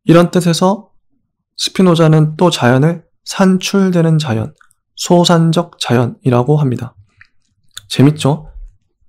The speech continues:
자연은 산출하는 자연과 산출되는 자연, 동시에 있죠. 자연이 갖고 있는 능동적이고 생산적인 측면과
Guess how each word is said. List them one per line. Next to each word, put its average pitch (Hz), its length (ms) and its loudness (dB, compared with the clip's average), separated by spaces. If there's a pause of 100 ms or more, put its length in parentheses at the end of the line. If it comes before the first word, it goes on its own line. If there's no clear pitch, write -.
(140)
자연은 139 400 4
산출하는 175 800 0
자연과 - 1300 -4 (380)
산출되는 170 680 2
자연, 120 420 0 (600)
동시에 127 340 2
있죠. 151 340 -8 (1200)
자연이 170 320 4
갖고 156 280 2
있는 156 380 2
능동적이고 165 1040 2 (840)
생산적인 175 640 2
측면과 160 720 -2